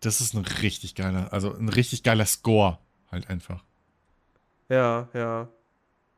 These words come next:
Speaker 2: Gut, Hi-Fi Rush hat auch natürlich geile Mucke. Und
Speaker 1: Hi-Fi Rush
Speaker 2: da
Speaker 1: ist
Speaker 2: ist sie
Speaker 1: Mucke.
Speaker 2: auch noch super,
Speaker 1: Also
Speaker 2: super wichtig für das Spiel.
Speaker 1: Ja, eben.
Speaker 2: Ähm,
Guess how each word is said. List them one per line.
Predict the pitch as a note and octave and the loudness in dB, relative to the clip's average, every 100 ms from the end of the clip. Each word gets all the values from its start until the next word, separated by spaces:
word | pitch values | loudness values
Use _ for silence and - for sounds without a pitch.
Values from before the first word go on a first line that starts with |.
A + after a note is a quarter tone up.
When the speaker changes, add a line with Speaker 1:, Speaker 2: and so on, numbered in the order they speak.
| _ _ _ _ _ _ _ _ _ - | _ _ _ _ _ _ _ _ _ -10
Speaker 2:
Gut, | C#3+ C#3 | -4 2
Hi-Fi | F3 D3+ | 4 4
Rush | C3 D#3+ | 4 2
hat | C#3 D3 | -2 -2
auch | D#3 | -2
natürlich | E3+ F3 D3+ | -4 -6 -6
geile | D3+ D#3+ E3+ | -2 0 -2
Mucke. | D#3+ E3 F#3 F3+ | -4 -6 -4 -6
Und | F3+ | -2
Speaker 1:
Hi-Fi | A#2 C3 | 0 6
Rush | D#3+ C#3+ | 8 8
Speaker 2:
da | C#3+ | 6
Speaker 1:
ist | C#3+ | 4
Speaker 2:
ist | F#3 | 4
sie | C#3 | 4
Speaker 1:
Mucke. | B2+ B2+ G2 | 4 4 2
Speaker 2:
auch | |
noch | F2+ - _ | 0 -2 _
super, | A#2+ C3+ C#3+ | -6 2 4
Speaker 1:
Also | D3 - B2+ | 4 0 -6
Speaker 2:
super | C#3+ D3+ C#3+ | 0 0 0
wichtig | - F#3 - | -8 -10 -4
für | F#3+ | -4
das | F3+ | -4
Spiel. | - F#3 G3 G#3 - | -6 -6 -6 -8 2
Speaker 1:
Ja, | C3 C3+ | 4 4
eben. | C#3+ A#2 G#2 _ | 2 0 -4 _
Speaker 2:
Ähm, | D3 C#3 C#3 C3+ C3+ B2 | -2 0 0 -2 -6 -12